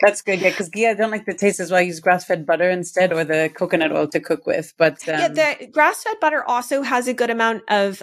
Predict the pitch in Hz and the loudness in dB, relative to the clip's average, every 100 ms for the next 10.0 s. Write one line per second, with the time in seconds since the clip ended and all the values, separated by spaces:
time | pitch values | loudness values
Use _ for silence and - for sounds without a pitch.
0 | - 202 190 190 190 - 208 202 202 190 | 0 2 0 0 -2 -4 -2 0 2 0
1 | 185 185 190 180 180 180 185 262 240 269 | 0 -4 -4 0 2 2 0 -2 0 0
2 | 254 - 226 226 220 208 156 - 196 170 | 0 0 0 2 0 0 -2 -4 -2 2
3 | 180 233 - - - - - - 190 175 | 2 2 -2 -10 -20 -20 -18 -4 2 2
4 | 175 170 - _ 202 185 - _ - 277 | 0 -4 -10 _ 2 2 0 _ -2 0
5 | 285 - 254 254 247 220 220 220 226 - | 0 -4 -2 0 0 0 -2 -2 -2 0
6 | 226 208 190 - 170 - - 135 - - | 0 2 2 2 -2 -2 -6 -8 -14 -16
7 | - - - 226 226 220 208 214 _ _ | -16 -16 -4 0 0 0 -6 -14 _ _
8 | _ _ 220 254 - 294 392 453 359 302 | _ _ -2 0 0 0 -2 -2 -4 -2
9 | 262 240 233 220 - 214 196 196 190 | 0 0 0 -4 -2 0 0 0 -2